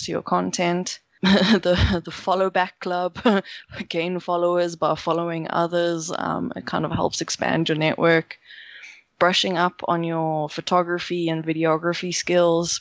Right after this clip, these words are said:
basically your camera skills. Like I said, your content can be good, but people don't want potato quality and, <laughs> like,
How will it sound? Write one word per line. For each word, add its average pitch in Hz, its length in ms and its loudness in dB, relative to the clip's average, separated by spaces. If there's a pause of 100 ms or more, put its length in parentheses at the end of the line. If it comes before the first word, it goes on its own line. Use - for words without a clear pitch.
basically 160 420 -2
your 160 140 0
camera 160 340 0
skills. 165 580 0 (560)
Like 156 300 0
I 160 100 2
said, 160 420 0 (120)
your 160 120 -2
content 170 500 0
can 170 220 0
be 165 120 -2
good, 165 400 2
but 143 180 0 (140)
people 175 300 -4
don't 165 180 4
want 156 220 0 (100)
potato 160 420 2
quality 160 640 -2
and, 151 200 0
<laughs> 180 60 2
like, - 100 2